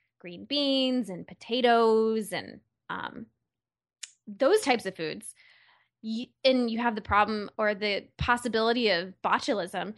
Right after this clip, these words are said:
you really need to make sure that you do it right. Um, and so he has always told me to always use a pressure cooker with a weight on top. Um, anyway, I digressed a little bit there, but there's a, to, to the left or the right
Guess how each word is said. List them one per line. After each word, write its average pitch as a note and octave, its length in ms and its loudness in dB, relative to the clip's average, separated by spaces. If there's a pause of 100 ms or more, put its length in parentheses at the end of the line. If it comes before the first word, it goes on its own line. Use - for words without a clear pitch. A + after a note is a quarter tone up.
(120)
you B3 120 -8
really F4+ 320 8
need D4+ 180 10
to B3 60 6
make A#3 160 4
sure G#3+ 180 2
that G3+ 140 0
you F#3+ 100 -6
do F#3+ 140 -2
it E3 60 0
right. - 260 2 (380)
Um, G#3+ 400 6
and A#3 180 4
so A3 140 6
he D4+ 420 6 (540)
has A#3+ 240 0
always C4+ 360 6
told A3+ 240 0
me G#3+ 320 2 (320)
to G3 380 -6
always A3+ 580 6
use G#3+ 260 -4
a G3+ 40 -12
pressure G#3 280 -2
cooker G#3+ 280 -4
with G3 220 -4
a G3 100 -2
weight G#3 320 4
on G3 140 -2
top. - 340 -2 (400)
Um, G3+ 400 2 (220)
anyway, B3+ 340 6 (320)
I A3 140 4
digressed A3 440 4
a A3 60 -4
little G3+ 160 -2
bit F#3 180 -2
there, E3 220 0 (220)
but C4 140 4
there's C#4+ 320 4 (140)
a, A3+ 300 2 (560)
to, C#4 360 -2 (240)
to C4 120 -4
the A3+ 100 -2
left F4 220 2
or A4 60 2
the D#4 80 2
right A3 260 6